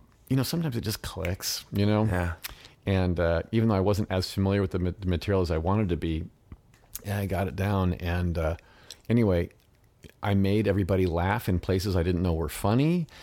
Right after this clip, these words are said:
Speaker 1: I made everybody cringe in places I didn't know were that scary. And it was just one of those auditions. It was just like, everything I did was perfect. <laughs> And so it just felt so good. So I left the room.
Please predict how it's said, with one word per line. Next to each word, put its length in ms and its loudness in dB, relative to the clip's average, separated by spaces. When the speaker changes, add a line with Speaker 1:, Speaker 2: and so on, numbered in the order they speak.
Speaker 1:
I 280 2
made 200 4
everybody 440 0
cringe 520 0
in 140 2
places 340 0
I 80 2
didn't 200 2
know 100 2
were 140 2
that 180 -4
scary. 760 0
And 120 0
it 20 0
was 140 -4
just 140 -4
one 100 4
of 40 2
those 160 0
auditions. 440 0
It 60 -4
was 120 -4
just 160 -4
like, 260 -2
everything 720 0
I 140 -2
did 240 -2
was 160 -6
perfect. 500 -4
<laughs> 200 -2
And 140 2
so 220 0
it 20 -8
just 160 -2
felt 240 -2
so 420 2
good. 380 4
So 240 2
I 80 2
left 340 2
the 80 0
room. 460 2